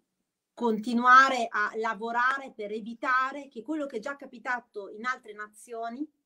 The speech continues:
non avvenga, eh, non avvenga anche in Italia.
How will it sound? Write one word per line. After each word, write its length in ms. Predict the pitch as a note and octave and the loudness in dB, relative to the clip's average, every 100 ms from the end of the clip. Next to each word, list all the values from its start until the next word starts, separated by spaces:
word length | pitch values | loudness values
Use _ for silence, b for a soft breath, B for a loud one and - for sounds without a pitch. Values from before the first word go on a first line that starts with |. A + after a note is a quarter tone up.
| _ _ _ _ - | _ _ _ _ -16
non 260 | G#3+ A3 | -10 -6
avvenga, 680 | A3+ G#3 G#3+ A#3 A#3 A#3+ A#3 | -6 -2 -2 -2 -2 -2 -2
eh, 960 | - F#3+ F#3 F#3 F3+ F3+ F3 F3 - - | -6 -12 -12 -14 -14 -14 -14 -16 -16 -12
non 220 | G3+ G3+ | -8 -4
avvenga 560 | G3+ G3+ G#3+ G#3 G#3 G3+ | 0 2 2 4 2 0
anche 420 | F#3+ F#3+ F#3+ - | -2 -4 -6 -4
in 580 | F#3+ F#3+ - - G#3+ G3 | -4 -4 -8 -8 -4 -4
Italia. 480 | F#3 - - - | -2 -4 -4 -8